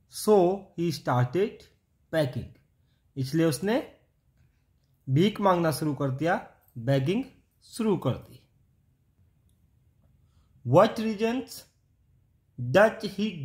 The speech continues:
give to Sergei for his telling lies?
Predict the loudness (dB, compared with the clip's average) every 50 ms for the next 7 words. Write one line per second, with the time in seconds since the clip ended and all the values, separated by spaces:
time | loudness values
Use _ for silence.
0 | -4 -2 -2 0 -2 -2 -6 -10 -20 _ _ _ _ -10 -10 -8 -8 -4 -2 0
1 | 0 0 0 0 -2 -2 -2 -6 -12 -20 _ _ _ _ _ _ _ _ _ _
2 | _ _ _ _ _ _ _ _ _ _ _ _ _ _ -2 2 4 4 4 4
3 | 2 0 -2 -6 -12 -16 -10 -6 -2 0 0 0 0 -2 -2 -2 -4 -4 -4 -8
4 | -14 -20 -20